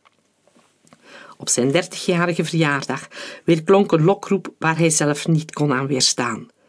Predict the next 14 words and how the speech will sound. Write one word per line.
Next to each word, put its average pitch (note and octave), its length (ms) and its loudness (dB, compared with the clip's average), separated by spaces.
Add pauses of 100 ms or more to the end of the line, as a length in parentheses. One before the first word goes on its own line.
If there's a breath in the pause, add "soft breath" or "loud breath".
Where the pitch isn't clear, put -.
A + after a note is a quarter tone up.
(420 loud breath)
Die F3+ 240 2
van D#3 140 2
het - 240 -6
onontgonnen F#3 640 2
Afrika. - 680 -4 (1200 loud breath)
In D#3+ 200 0
achttien A#3 320 -2
honderdnegenentachtig F#3 1160 2
besloot D#3+ 400 2
de B2+ 60 -2
Belgische D#3+ 500 0
koning E3 340 4
Leopold D3 480 0
twee E3 400 2